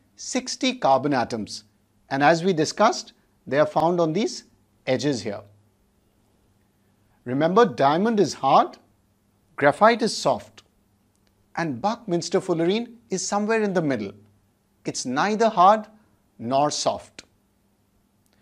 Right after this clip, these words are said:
Now, what about their chemical properties? That's right, all three of them,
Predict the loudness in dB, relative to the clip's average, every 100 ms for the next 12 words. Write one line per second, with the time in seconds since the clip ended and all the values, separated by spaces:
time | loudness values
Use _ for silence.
0 | _ _ 0 4 2 4 4 4 0 2
1 | 0 2 0 4 2 2 -4 -6 -10 -18
2 | _ _ _ _ _ _ _ _ _ _
3 | _ _ 2 4 4 4 4 4 2 -12
4 | _ _ _ _ _ _ _ 10 12 12
5 | 10 4 0 4 4 2 -2 -4